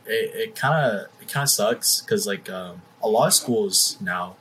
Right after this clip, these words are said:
in order to get insurance from them and all that, you, you have to apply for first year residence. And I mean, like, that's what I did, right? So, um,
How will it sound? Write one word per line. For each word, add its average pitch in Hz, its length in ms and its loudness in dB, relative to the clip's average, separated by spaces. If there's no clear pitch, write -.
in 107 80 2
order 110 160 0
to - 80 2
get 110 160 0
insurance 120 540 -2
from 120 240 0
them 117 280 -4
and 95 120 -6
all 104 180 0
that, 123 300 0
you, 107 160 -2
you 110 140 0
have 110 200 2
to 117 80 4
apply 104 340 -2
for 101 200 -4
first 101 400 -2
year 95 200 -6
residence. 110 800 0
And 87 320 -12
I 98 100 -2
mean, 95 200 -6
like, 90 140 -14
that's 92 240 -4
what 92 120 -4
I 90 60 -2
did, 98 320 -4
right? 113 360 -4
So, 90 420 0
um, 87 400 -8